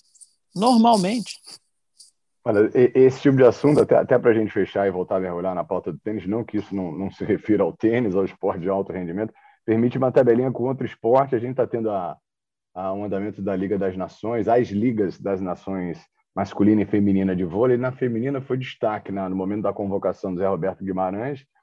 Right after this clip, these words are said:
Speaker 2: a presença da Júlia, que é uma brasileira, se não me engano, ela tem, ela tem origem na Alemanha, veio pro Paraná e faz estudo. Ela tem uma bolsa numa universidade nos Estados Unidos, foi convocada, digamos assim, como amadora pra defender o Brasil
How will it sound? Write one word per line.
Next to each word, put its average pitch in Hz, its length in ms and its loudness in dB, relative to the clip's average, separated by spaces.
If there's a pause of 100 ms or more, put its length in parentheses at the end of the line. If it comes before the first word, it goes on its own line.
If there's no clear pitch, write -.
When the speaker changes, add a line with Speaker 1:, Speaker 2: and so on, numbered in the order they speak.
(200)
Speaker 2:
a - 80 -6
presença 117 400 -2
da 127 200 4
Júlia, 110 280 -2
que - 120 -4
é - 20 4
uma 113 140 0
brasileira, 113 420 0
se 127 100 -12
não 123 60 -8
me 123 80 -8
engano, 117 220 -6
ela 135 140 -6
tem, 127 420 -8
ela 113 260 -4
tem 117 140 -6
origem 113 340 -4
na 110 140 -2
Alemanha, 113 720 -2 (340)
veio 104 220 0
pro 101 160 -6
Paraná 110 840 4
e 131 100 -2
faz 131 520 -2
estudo. 139 420 -6
Ela 110 140 0
tem 113 100 -6
uma 151 140 -4
bolsa 135 320 -4
numa 113 160 -4
universidade 92 600 -4
nos 87 140 -8
Estados 90 320 -6
Unidos, 104 400 -4 (300)
foi 101 100 -2
convocada, 110 460 0
digamos 98 260 -6
assim, 98 220 -8
como 107 200 -6
amadora 110 460 -2
pra 107 120 -4
defender 95 360 -6
o 98 60 -4
Brasil 95 500 -6